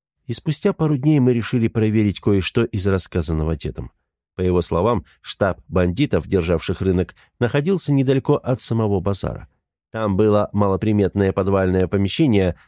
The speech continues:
на которое мы поначалу не обращали никакого внимания. Оно было похоже на какую-нибудь полуподпольную рюмочную или небольшой складик. Но, как рассказал старик, это только снаружи, а внутри там было довольно просторно –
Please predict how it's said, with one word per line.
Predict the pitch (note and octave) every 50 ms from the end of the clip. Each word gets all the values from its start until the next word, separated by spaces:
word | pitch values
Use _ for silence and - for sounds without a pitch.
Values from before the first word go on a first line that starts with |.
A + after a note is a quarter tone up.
| _ _ -
на | B2+
которое | - D3+ C#3 - F#3 F3+ E3 C3+ C3 B2+
мы | B2 B2+ D#3 E3+
поначалу | - - C3 B2+ B2 A#2+ - D3+ C#3+ B2+ B2
не | A#2+ A#2
обращали | A#2+ A2+ G#2 A#2+ A#2 G#2 - - B2 A2+ G#2+ G#2+
никакого | G#2+ A2+ G#2 A2 G2+ - A2 G2+ G2 F#2+
внимания. | F2+ F#2+ G#2+ A2+ A2 F#2 D#2 C#2+ B1+ G#1 - - _ _ _ _ _ _ _ _ _ _ _ _
Оно | C#3+ D#3+ F#3 G#3 G#3+ G3+
было | E3+ D3+ F3+ F#3 E3+ D3
похоже | - D3 - E3+ E3+ C3 C3+
на | C3+ C3+ B2+
какую-нибудь | - C3 A2+ - - C#3+ C3+ B2+ B2 B2 A#2 B2 B2 - - - _
полуподпольную | - A#2+ A2+ G#2+ F#2 A2 G#2 - _ A#2 G#2+ G2+ G2 G2+ G2+ G2+ G#2
рюмочную | A#2+ C#3+ C#3 G#2+ E2 - - F#2 F#2+ F#2+ F#2+ E2+ - - _ _ _
или | - D#3+ D3 B2+ A#2+
небольшой | G#2+ G2+ F#2 F#2+ F#2 - - - E2+ D#2+
складик. | D#2+ - - - D#2 C#2 A#1+ - - - - - _ _ _ _ _ _ _ _
Но, | C#3 C#3 C3+ C3 B2
как | A#2 - B2+ A2+ -
рассказал | A#2 A2+ - - B2+ G#2 A#2 A#2 A2
старик, | - - - A#2+ A#2+ C#3 C3+ - G#2+
это | F2+ F#2 F#2
только | - A2 G#2 - A2 G2+
снаружи, | - - A2 A#2 B2+ D#3 C#3 F2 E2+ D2
а | D2 D#2+
внутри | E2+ G2+ A2 G#2+ - C#3+ D3+ D3 -
там | - B2+ B2 A#2+ A#2 G#2
было | A#2+ C3 A#2+ A2+ G#2+
довольно | G2 A2+ A2 A2+ A2+ G#2 G2+ G#2
просторно – | - A#2 A2+ A2+ - - - F3+ F#3 D#3+ D3+ C#3+ C3+ A2+